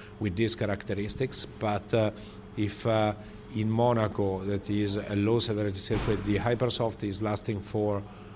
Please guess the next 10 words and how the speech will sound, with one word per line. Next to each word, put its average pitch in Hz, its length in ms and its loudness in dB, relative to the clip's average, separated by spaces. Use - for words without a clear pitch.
uh, 107 240 -2
a 107 60 -2
good 107 220 2
number 107 300 2
of 98 140 0
laps, 127 360 4
uh, 135 160 4
it 110 200 2
is 101 260 2
also 104 520 2